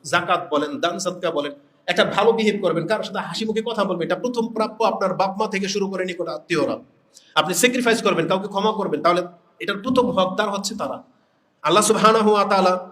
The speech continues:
গনিমতের মালের ক্ষেত্রে, ফাইয়ের মালের ক্ষেত্রে তিনি এটা উল্লেখ করেছেন। আল্লাহ বলেছেন, "ওয়ালামু আন্নামা গানিমতুম মিন শাইইন ফা আন্না লিল্লাহি খুমুসাহু ওয়া লিরাসূলিহি ওয়া লিযিল কুরবা।"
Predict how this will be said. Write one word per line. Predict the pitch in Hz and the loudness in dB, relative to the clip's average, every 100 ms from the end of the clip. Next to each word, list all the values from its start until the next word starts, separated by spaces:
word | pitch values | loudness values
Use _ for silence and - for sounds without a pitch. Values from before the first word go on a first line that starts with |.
| - - _ _ 123 | -20 -20 _ _ 4
গনিমতের | 190 214 196 208 | 6 6 2 2
মালের | 170 185 202 | 6 6 4
ক্ষেত্রে, | 185 175 170 - - | 0 -2 -4 -8 -6
ফাইয়ের | - 190 202 190 | 2 4 4 2
মালের | 196 190 | 2 0
ক্ষেত্রে | 190 143 170 165 - - | 0 -4 -4 -8 -10 -10
তিনি | 185 170 | 0 2
এটা | 170 175 | 2 2
উল্লেখ | 185 170 | 0 0
করেছেন। | 170 151 147 - - | 0 0 -2 -4 -2
আল্লাহ | 156 175 | 0 2
বলেছেন, | 165 - 147 143 _ 160 | 2 0 -2 -6 _ 4
"ওয়ালামু | 208 202 190 | 6 6 2
আন্নামা | 180 175 170 156 147 | 2 0 0 0 0
গানিমতুম | 147 165 180 170 175 151 | 2 2 2 -2 -2 0
মিন | 151 147 | -2 0
শাইইন | - 170 165 147 | 2 2 2 -2
ফা | 143 151 | -2 -2
আন্না | 190 214 180 160 147 | 0 -4 -6 -6 -6
লিল্লাহি | 156 175 165 180 175 160 160 - | -2 -2 0 -2 -2 -6 -8 -2
খুমুসাহু | - 180 - 185 202 196 - _ _ - | -2 -2 -6 -4 -6 -8 -16 _ _ 2
ওয়া | 180 | 6
লিরাসূলিহি | 233 220 202 208 196 190 196 - - | 8 6 4 4 4 2 0 -6 -2
ওয়া | 240 | 0
লিযিল | 240 185 170 | 0 -2 -2
কুরবা।" | 170 151 117 | 0 0 -2